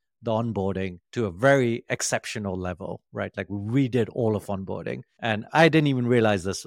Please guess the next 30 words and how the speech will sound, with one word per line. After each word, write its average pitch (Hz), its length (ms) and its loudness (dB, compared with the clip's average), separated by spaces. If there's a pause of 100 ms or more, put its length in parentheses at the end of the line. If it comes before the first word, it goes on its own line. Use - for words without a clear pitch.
before, 113 400 0
but, 101 220 -8
like, 92 180 -6
the 101 100 -8
onboarding 117 760 2
is 117 120 -8
such - 280 -2
a 117 100 2
first - 400 -2
impression. 104 500 -4 (100)
Like, 123 220 -6
imagine 139 380 2
signing 113 340 -2
up 107 120 -4
to 107 80 -4
a 92 40 -4
bank. 101 280 -4
Everyone 117 340 -2
assumes 104 480 -6
it'll 92 120 -6
be, 98 140 -6
like, 92 240 -8
very 92 360 -8
painful, 90 480 -10
right? 113 260 -6
So 104 240 -4 (100)
we 127 320 0
were 127 140 4
such - 400 0
a 117 220 4